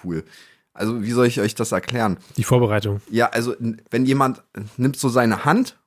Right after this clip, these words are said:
Speaker 1: und macht, "Wah!" und schießt so einen Laser. Wah! So. Ist lame, finde ich, weil es irgendwie langweilig. Aber wenn derjenige die Hand hinhält und Nanobots bauen einen Handschuh aus dem Nichts auf und eine Struktur entsteht, dann lädt der Laser,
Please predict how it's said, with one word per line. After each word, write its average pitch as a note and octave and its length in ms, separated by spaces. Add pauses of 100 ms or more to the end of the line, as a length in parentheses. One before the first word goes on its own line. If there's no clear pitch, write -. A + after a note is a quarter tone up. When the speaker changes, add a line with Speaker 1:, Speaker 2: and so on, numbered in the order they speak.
Speaker 1:
und B2 200
macht, - 340
"Wah!" D3 320 (380)
und G#2+ 180
schießt - 320
so A#2+ 60
einen A2+ 100
Laser. A2 420
Wah! C#3 360 (480)
So. - 260 (680)
Ist C3 180
lame, A2 400 (140)
finde A2+ 280
ich, - 280 (120)
weil A#2 240
es - 260
irgendwie C3 240
langweilig. B2+ 540 (200)
Aber A#2 360 (120)
wenn A#2+ 180
derjenige A#2+ 560
die G2+ 160
Hand F3 240
hinhält C3 520 (200)
und A2 180
Nanobots A#2+ 760
bauen B2 340
einen G2 240
Handschuh C#3+ 400
aus G2+ 260
dem G2+ 80
Nichts - 320
auf G2+ 240
und G#2+ 80
eine G#2+ 120
Struktur - 600
entsteht, C#3 600
dann A2 160
lädt B2+ 320
der A#2+ 120
Laser, G2 560